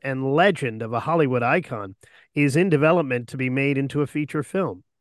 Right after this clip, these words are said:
He also executive produced the twenty seventeen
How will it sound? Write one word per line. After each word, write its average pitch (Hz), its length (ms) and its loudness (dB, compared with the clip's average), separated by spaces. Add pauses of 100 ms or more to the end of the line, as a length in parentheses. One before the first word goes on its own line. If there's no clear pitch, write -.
(320)
He 131 140 -2
also 127 420 -2
executive 120 760 -4
produced 107 440 -8
the 120 140 -6
twenty 143 300 -6
seventeen 131 720 -4